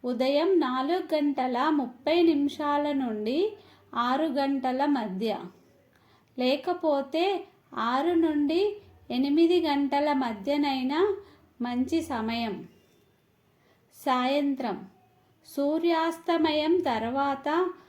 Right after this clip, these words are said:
దీపారాధన అత్యంత పవిత్రమైనది. సమయాన్ని రెగ్యులర్గా పాటించడం వల్ల మనం మనసులోనూ ఓ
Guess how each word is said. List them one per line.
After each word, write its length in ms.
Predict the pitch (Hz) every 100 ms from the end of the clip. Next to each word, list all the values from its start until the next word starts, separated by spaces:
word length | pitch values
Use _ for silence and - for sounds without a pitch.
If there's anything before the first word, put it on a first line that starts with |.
| _ _ 233
దీపారాధన 1200 | 262 262 320 320 320 277 262 262 262 311 415 427 - - -
అత్యంత 840 | 240 - - 320 302 294 330 359 330
పవిత్రమైనది. 1200 | 226 254 269 - 294 285 269 254 247 220 196 - - - - - _ _ _ _ _ _ _ _ _ _ _ _ _ _
సమయాన్ని 1080 | - 277 254 302 339 339 330 311 339 440 415 - _ -
రెగ్యులర్గా 1000 | 247 214 294 359 349 330 311 311 339 349
పాటించడం 960 | 262 240 233 285 320 339 349 349 339 302
వల్ల 560 | 233 202 220 269 403 403 - - _ _ _ _
మనం 420 | 247 262 269 320 494 - - - -
మనసులోనూ 1040 | 247 254 302 - 370 359 320 294 330 440 453 - _ _ _ _ 247
ఓ 300 | 269 370